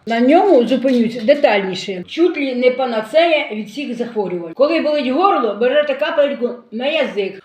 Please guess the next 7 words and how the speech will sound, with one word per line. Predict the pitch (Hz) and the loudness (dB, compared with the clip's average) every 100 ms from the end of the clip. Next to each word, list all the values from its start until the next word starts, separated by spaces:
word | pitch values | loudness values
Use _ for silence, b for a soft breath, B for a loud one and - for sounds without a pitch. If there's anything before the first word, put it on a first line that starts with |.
| _ | _
Коли | 285 311 302 | -4 0 2
нежить, | 294 359 247 220 - _ _ _ | 2 2 -2 -8 -14 _ _ _
е, | 190 208 233 | -10 -6 -4
натираєте | 254 294 294 240 220 220 190 - - | -2 2 2 2 0 -2 -4 -8 -2
переносицю | 247 233 269 359 359 254 220 | 2 4 4 0 -2 -8 -8
і | 220 294 | -10 -6
лоба. | 269 226 190 175 180 | 2 4 4 -2 -10